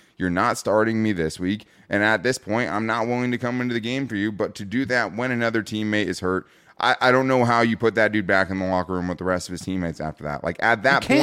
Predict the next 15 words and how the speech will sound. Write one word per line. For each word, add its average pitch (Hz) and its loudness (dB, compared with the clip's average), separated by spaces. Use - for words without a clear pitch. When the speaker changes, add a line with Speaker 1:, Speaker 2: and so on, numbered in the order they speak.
Speaker 1:
point, - -18
there's 131 8
going 143 4
to 135 0
be 131 2
problems 123 2
around 110 2
the 101 2
rest 101 4
of 92 -8
those 92 0
teammates. 85 -4
And 117 0
the 113 -2
Chargers 131 2